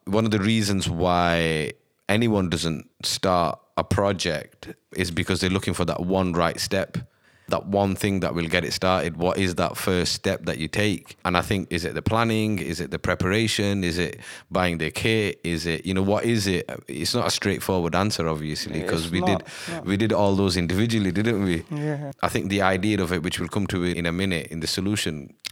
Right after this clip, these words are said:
Speaker 1: part of the show, the idea of the right step, whatever it is, there is no fucking right step.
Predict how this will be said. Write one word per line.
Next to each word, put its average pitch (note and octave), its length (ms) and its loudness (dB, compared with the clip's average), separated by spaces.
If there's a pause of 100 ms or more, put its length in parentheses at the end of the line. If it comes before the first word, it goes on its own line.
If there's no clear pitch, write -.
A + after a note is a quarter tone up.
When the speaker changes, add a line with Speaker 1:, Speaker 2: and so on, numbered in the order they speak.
(140)
Speaker 1:
part E2+ 180 2
of E2 80 -4
the D#2 80 -4
show, D#2 380 -2 (400)
the F#2 180 -4
idea G2 480 2
of E2+ 380 -4 (200)
the D2 160 -2
right F#2 380 2
step, - 440 -2
whatever F2 460 0
it E2 140 0
is, F2 220 -2
there F2 140 0
is G#2+ 120 0
no G2 100 -2
fucking D#2 300 -6
right D2 200 -4
step. - 260 -6